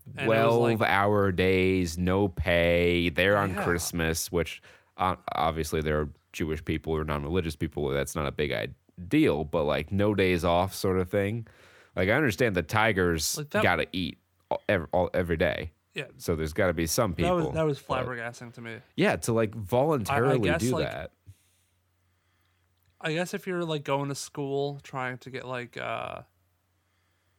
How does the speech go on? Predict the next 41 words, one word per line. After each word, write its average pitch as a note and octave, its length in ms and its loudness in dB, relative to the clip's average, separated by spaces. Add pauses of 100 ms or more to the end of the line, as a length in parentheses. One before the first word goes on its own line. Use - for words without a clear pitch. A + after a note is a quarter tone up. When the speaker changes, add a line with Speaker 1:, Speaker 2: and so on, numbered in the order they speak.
(160)
Speaker 1:
like, C3+ 140 -8
if, C#3 180 -6
if C3 160 -10
you C3+ 140 -6
volunteer C#3+ 880 -2
maybe C3+ 260 -6
part-time, B2+ 800 -6
like, B2 220 -10 (100)
only C#3+ 220 -4
during C3+ 200 -4
the B2+ 80 -10
summers C3+ 560 -4
or C3 40 -8
the B2 120 -8
winter C3 360 -6
or C3+ 60 -4
something C3+ 200 -8
like C3+ 100 -6
that, C3+ 320 -6 (480)
and C3+ 140 -8
you're C3+ 80 -6
going C3+ 320 -4
to B2 100 -14
school, C3+ 680 -4 (140)
'cause D3+ 140 -4
there, G3 140 4
there E3+ 120 0
were G3+ 80 4
some E3+ 220 -2
younger C#3+ 320 -2
kids A#2+ 260 -12
too. D3 160 -6
I C3+ 40 -2
was C3 100 -6
trying F#3 140 0
to F3+ 40 2
look F3+ 140 0
at E3+ 60 -4
the C3 60 -6
dynamic A#2+ 520 -6
of, A2+ 100 -14